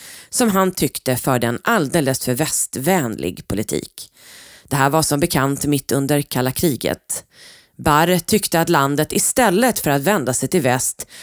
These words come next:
skulle liera sig med Sovjetunionen. Han var samtidigt en nationalist. Siad Barre hade deltagit i militära träningssessioner med sovjetiska officerare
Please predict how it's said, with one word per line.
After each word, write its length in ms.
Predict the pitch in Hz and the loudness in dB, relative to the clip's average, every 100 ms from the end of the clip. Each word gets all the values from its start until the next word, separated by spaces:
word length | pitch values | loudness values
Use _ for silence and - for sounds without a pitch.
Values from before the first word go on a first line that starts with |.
| - | -16
skulle 320 | - - 233 185 | -6 0 2 4
liera 400 | 190 139 120 131 | 4 4 2 0
sig 200 | 131 123 | 0 -2
med 160 | 120 | -2
Sovjetunionen. 1000 | - 127 147 - 123 143 151 55 53 147 - - - - _ | -2 0 -2 -2 -2 -2 -2 -4 -8 -12 -16 -20 -20 -20 _
Han 120 | 143 | -2
var 60 | 143 | 0
samtidigt 680 | - 151 131 175 165 120 117 | 2 0 2 0 0 0 -2
en 60 | |
nationalist. 880 | 127 - 143 139 156 - - - - _ _ _ _ _ _ _ _ _ - - - - _ | -4 -4 -2 -2 -2 -2 -6 -10 -20 _ _ _ _ _ _ _ _ _ -18 -18 -20 -20 _
Siad 400 | - 269 254 185 | -2 2 2 2
Barre 400 | 165 156 160 165 | 4 4 4 2
hade 320 | 175 165 160 | 0 0 0
deltagit 760 | 160 185 156 - 127 123 135 - | 2 2 2 0 0 2 0 0
i 220 | 135 135 | 0 2
militära 680 | 139 156 175 190 139 127 139 | 2 2 0 2 4 4 2
träningssessioner 1200 | - 240 156 151 156 - 214 311 156 127 98 127 - - - | 2 2 2 2 0 0 -2 0 0 0 -2 -4 -6 -20 -10
med 220 | 131 131 | -4 -2
sovjetiska 800 | - 131 143 190 185 165 - 117 | 0 0 2 2 0 -4 -2 -2
officerare 720 | 120 120 - 127 104 101 117 | -2 -2 0 0 0 -2 -4